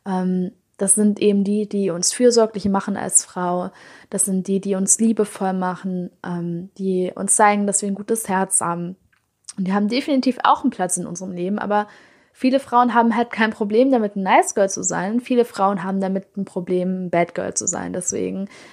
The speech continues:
ähm, auch wenn du in einer langjährigen Beziehung bist,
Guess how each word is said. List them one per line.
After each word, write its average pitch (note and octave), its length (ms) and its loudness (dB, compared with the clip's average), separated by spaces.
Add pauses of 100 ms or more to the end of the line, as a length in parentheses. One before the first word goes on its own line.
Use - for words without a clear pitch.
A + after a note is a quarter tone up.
(300)
ähm, F3 600 -6
auch C4 240 4
wenn A#3 180 2
du A3+ 360 2 (240)
in G#3 160 -4
einer A3+ 80 0
langjährigen C#4+ 500 0
Beziehung F#3 460 -6
bist, F3+ 320 -6